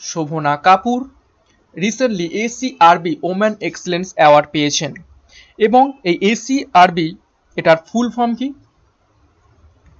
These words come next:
Science and Engineering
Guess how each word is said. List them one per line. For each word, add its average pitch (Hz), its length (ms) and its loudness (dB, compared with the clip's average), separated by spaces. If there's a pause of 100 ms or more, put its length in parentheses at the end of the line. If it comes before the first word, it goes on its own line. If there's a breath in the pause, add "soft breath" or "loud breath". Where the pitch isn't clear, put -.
(420)
Science 208 480 2 (1700)
and 165 200 0 (2750)
Engineering 190 800 -2